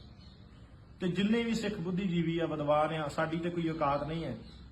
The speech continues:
ਜਿੰਨੀਆਂ ਵੀ ਵੱਡੀਆਂ ਜਥੀਆਂ, ਜਥੇਬੰਦੀਆਂ ਵਾਲੇ ਆ, ਬੇਨਤੀ ਹੈ ਤੁਹਾਨੂੰ, ਇੱਕ ਹੋ ਕੇ ਬੈਠੀਏ। ਕਮ ਸੇ ਕਮ ਸਿੱਖਾਂ ਦੀ ਜਿਹੜੀ ਸਿੱਖਿਆ ਵਾ, ਉਹਦਾ ਇੱਕ ਸਟੈਂਡਰਡ ਬਣਾ ਲਈਏ,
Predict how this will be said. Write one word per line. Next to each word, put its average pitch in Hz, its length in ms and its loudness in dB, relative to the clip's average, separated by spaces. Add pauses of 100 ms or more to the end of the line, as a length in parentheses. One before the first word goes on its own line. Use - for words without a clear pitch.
(680)
ਜਿੰਨੀਆਂ 202 320 4
ਵੀ 226 80 2
ਵੱਡੀਆਂ 170 340 0
ਜਥੀਆਂ, 156 320 -4 (220)
ਜਥੇਬੰਦੀਆਂ 147 580 -4
ਵਾਲੇ 107 260 -4
ਆ, 101 60 -10 (1040)
ਬੇਨਤੀ 170 480 2
ਹੈ 151 60 0
ਤੁਹਾਨੂੰ, 139 400 -4 (760)
ਇੱਕ 185 220 0
ਹੋ 190 180 0
ਕੇ 190 120 -4
ਬੈਠੀਏ। 185 380 -2
ਕਮ 190 240 0
ਸੇ 190 160 -4
ਕਮ 202 220 0
ਸਿੱਖਾਂ 196 480 -4
ਦੀ 180 100 2
ਜਿਹੜੀ 185 240 0
ਸਿੱਖਿਆ 180 460 0
ਵਾ, 170 120 2
ਉਹਦਾ 190 400 0
ਇੱਕ 185 220 -2
ਸਟੈਂਡਰਡ 170 400 -2
ਬਣਾ 170 200 -2
ਲਈਏ, 131 300 -6